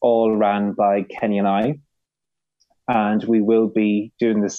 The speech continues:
again in association with Clonmel Pride. But this, uh, we felt that this event would be very different because the reaction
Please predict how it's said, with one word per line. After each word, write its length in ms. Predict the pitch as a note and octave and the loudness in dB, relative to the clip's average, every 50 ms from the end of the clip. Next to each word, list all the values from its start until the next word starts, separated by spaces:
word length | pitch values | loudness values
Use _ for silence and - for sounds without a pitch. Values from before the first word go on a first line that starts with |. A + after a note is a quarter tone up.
| - - | -8 -4
again 480 | A#2 A2+ G#2 G2+ - G#2+ G#2+ G#2 G2+ - | -4 -2 -2 0 0 0 0 0 0 -2
in 200 | - A2 G#2+ G#2+ | -2 -2 -2 -2
association 800 | G#2 - - - A2 G#2 F#2 - G#2 G2+ G2 - - - A2 G2+ | -2 -4 -2 -2 -2 -2 -2 -2 -4 -4 -4 -6 -8 -8 -6 -2
with 200 | A2+ G#2 G2+ - _ _ _ _ _ _ _ _ _ - | -2 -2 -2 -4 _ _ _ _ _ _ _ _ _ -6
Clonmel 500 | - A2+ G#2+ G#2+ G2+ G#2 G2+ G2+ G2 - - | -2 -2 0 0 0 0 0 -2 -2 -6 -4
Pride. 420 | - A#2 A2 G#2+ G2 G2 F#2 - - _ _ _ _ _ _ _ _ _ _ _ _ _ _ _ - | -2 0 0 2 0 -2 -4 -6 -14 _ _ _ _ _ _ _ _ _ _ _ _ _ _ _ -2
But 180 | A#2 A2+ - - | -2 0 2 2
this, 460 | B2 C3 C3+ - - - - - _ _ _ _ - | 0 0 0 -2 -10 -18 -18 -20 _ _ _ _ -4
uh, 280 | C3 A#2+ A2 G#2+ G#2+ F#2+ | -2 0 0 0 0 0
we 140 | A#2 A#2+ A2+ | 0 -2 -2
felt 340 | - - B2+ A#2+ B2 A#2+ - | 0 2 2 2 2 2 0
that 160 | A#2 G#2+ - | -2 -2 0
this 280 | A#2+ A#2+ A#2+ A#2 - - - _ _ - - | 0 -2 -2 -2 -10 -16 -18 _ _ -6 -6
event 460 | A#2 - G#2+ G#2+ A#2 C3 C3+ - - | -2 0 0 0 0 0 -2 -4 -4
would 120 | A#2+ A2+ G#2+ | -4 -2 0
be 140 | A#2 A2 | 0 0
very 240 | G2+ - A2+ A2 G#2+ | 0 0 0 0 0
different 480 | G#2 - A#2 A#2+ A#2+ - D3+ D3+ C#3 - _ _ _ | 0 0 -2 -2 -2 -4 -6 -6 -6 -8 _ _ _
because 840 | - A2+ - - - - B2+ A#2+ A#2+ G#2+ G#2 G2+ G2 G2+ G2+ - - _ _ _ _ _ _ _ _ _ _ - - - _ - | -10 -10 -10 -10 -8 -2 0 0 2 2 0 0 0 -2 -4 -6 -10 _ _ _ _ _ _ _ _ _ _ -20 -20 -20 _ -2
the 160 | - A#2+ A2 | 0 0 2
reaction 840 | G#2+ G#2+ A2+ A2+ A2+ A#2 B2 C3+ D3+ D3 - - - - - A#2+ A2+ | 2 2 2 4 4 2 2 2 -2 -4 -8 -12 -10 -6 -4 -4 -4